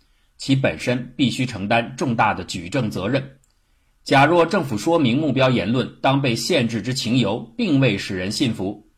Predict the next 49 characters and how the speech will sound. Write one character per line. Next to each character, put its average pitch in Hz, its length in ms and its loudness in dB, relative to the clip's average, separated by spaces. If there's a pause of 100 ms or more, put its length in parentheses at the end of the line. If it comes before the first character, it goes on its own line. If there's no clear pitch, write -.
(200)
即 127 360 -2
言 123 200 0
论 170 220 2
之 143 100 -2
后 160 240 2
果 85 460 -8
并 147 220 0
非 165 160 2
重 135 200 -2
大， 104 320 -2 (200)
或 165 260 2
者 82 260 -8 (160)
此 - 160 -8
重 170 200 -4
大 156 160 4
结 135 200 -2
果 135 160 -4
之 104 120 -10
出 185 200 -4
现 165 380 -4
其 135 220 -4
来 127 180 0
非 175 220 -2
速， - 340 -8 (320)
则 120 160 0
法 113 220 0
院 113 360 -2
当 165 220 4
然 98 180 -2
不 104 120 -4
应 98 160 -4
赞 104 180 -2
同 85 260 -14 (220)
国 104 180 -4
家 135 200 2
安 139 180 -2
全 98 320 -6
会 107 220 -6
因 147 200 -2
此 104 160 -10
言 87 160 -6
论 110 280 -4
受 127 260 -4
损 82 180 -10
的 87 80 -8
主 85 220 -12
张。 107 320 -6 (640)
此 139 200 -4
刻， 139 340 -2